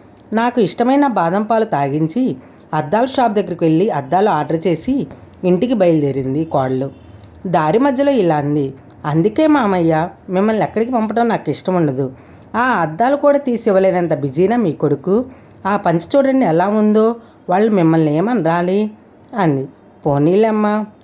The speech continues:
ఎవరిని ఏమీ అనుకో" అన్నాను. స్కూటీలో వెళ్తుండగా,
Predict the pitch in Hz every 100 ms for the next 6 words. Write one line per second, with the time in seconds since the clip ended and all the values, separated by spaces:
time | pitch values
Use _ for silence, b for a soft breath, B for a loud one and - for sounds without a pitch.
0 | - 151 135 143 170 226 180 185 196 180
1 | 180 214 143 147 139 147 - B B B
2 | - - 214 226 277 285 262 180 185 165
3 | 165 202 143